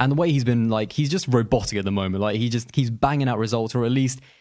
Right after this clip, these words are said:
even if it's, even if the win's not quite there, he's still second all the time. And I think it is now that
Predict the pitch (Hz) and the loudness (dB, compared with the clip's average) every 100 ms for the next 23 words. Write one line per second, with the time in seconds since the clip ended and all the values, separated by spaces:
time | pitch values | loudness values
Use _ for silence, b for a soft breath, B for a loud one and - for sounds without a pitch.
0 | b _ 165 170 156 143 143 131 - - | b _ -2 0 0 0 -2 -2 -4 -2
1 | 147 156 151 135 143 135 127 123 117 123 | 0 2 0 2 2 2 2 0 0 0
2 | 117 127 113 - 139 - - 147 131 104 | 0 0 -2 -2 -4 -4 -4 -2 -2 -4
3 | 139 120 110 143 131 117 104 95 B B | -4 -2 -2 0 0 0 0 -4 B B
4 | - 123 165 147 143 131 131 127 127 117 | -2 0 0 0 0 0 0 0 -2 -4